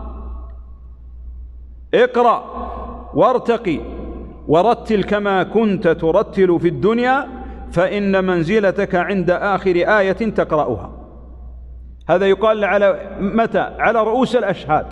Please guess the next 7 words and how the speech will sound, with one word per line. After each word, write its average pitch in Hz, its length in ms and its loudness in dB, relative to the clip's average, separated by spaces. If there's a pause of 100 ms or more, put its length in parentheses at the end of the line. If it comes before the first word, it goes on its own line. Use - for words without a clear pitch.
(680)
يوم 220 240 4
القيامة، 220 520 0 (1040)
والناس 214 440 2
مجتمعون 226 640 2
في 190 140 2
صعيد 240 480 2
واحد، 254 360 2